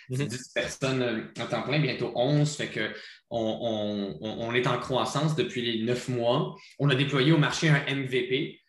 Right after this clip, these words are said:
Speaker 1: donc un produit minimum viable.
Speaker 2: Yep.
Speaker 1: Euh, le concept de GoLoot, c'est jamais de forcer la personne à télécharger une application mobile ou quoi que ce soit qui, qui est tiers. C'est vraiment de faire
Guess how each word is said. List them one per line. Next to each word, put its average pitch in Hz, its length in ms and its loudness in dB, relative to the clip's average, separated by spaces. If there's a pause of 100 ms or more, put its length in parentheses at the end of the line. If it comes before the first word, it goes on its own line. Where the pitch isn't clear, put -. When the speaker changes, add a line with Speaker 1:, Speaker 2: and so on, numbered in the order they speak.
(160)
Speaker 1:
donc 110 200 -6
un 101 460 -2
produit 120 220 -4
minimum 117 280 0
viable. - 440 -2 (280)
Speaker 2:
Yep. 127 120 -4 (240)
Speaker 1:
Euh, 104 680 0
le 127 120 0
concept 147 440 2
de 156 60 6
GoLoot, 139 440 6
c'est 143 160 0
jamais 135 240 0
de 147 80 4
forcer 143 300 -6
la 131 140 0
personne 127 300 -4
à 123 60 -2
télécharger 120 720 0
une 123 100 2
application 113 480 -4
mobile 113 460 4
ou 113 80 -2
quoi 120 120 0
que - 100 -8
ce 117 40 -8
soit 123 280 2
qui, 104 240 -6
qui 110 100 -8
est - 80 -10
tiers. 127 600 0 (260)
C'est 131 140 0
vraiment 120 400 2
de 127 80 2
faire 120 340 0